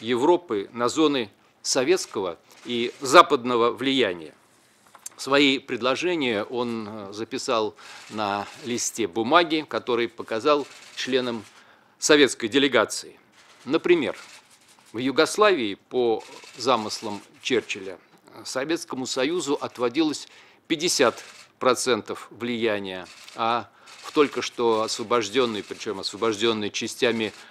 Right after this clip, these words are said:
Красной Армии Болгарии, семьдесят пять процентов такого влияния. Вот судите сами, такая вот беззастенчивость и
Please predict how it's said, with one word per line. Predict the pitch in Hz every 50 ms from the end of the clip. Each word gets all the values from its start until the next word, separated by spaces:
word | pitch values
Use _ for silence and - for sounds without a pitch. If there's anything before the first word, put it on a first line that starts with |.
| - - -
Красной | - 143 147 135 127 - - 123 120 117 -
Армии | - 135 131 127 123 120 113 110 104 95 - _ -
Болгарии, | 110 120 123 127 127 127 165 170 156 151 135 120 101 - - - - - - - - -
семьдесят | - - 160 175 175 156 151 - - 123 -
пять | - 127 143 139 -
процентов | - - 117 101 - - 151 139 - - - - -
такого | 98 90 - 139 131 123 127 113 101 - - _ -
влияния. | 123 135 131 120 113 98 92 90 85 76 76 _ _ _ _ _ _ - - _ _ _ _ _ 107 98 - _ - - - - - - - - - - - -
Вот | - 120 -
судите | - - 131 120 135 127 -
сами, | 143 - - 120 104 101 98 87
такая | - 113 110 - - 160 156 147 131 113 - - -
вот | 117 127 120 - - - _ _ _ - _ - - - - -
беззастенчивость | - 113 139 143 113 113 135 120 - - 175 175 180 165 - 123 113 104 95 - - - -
и | - 127 127 123 -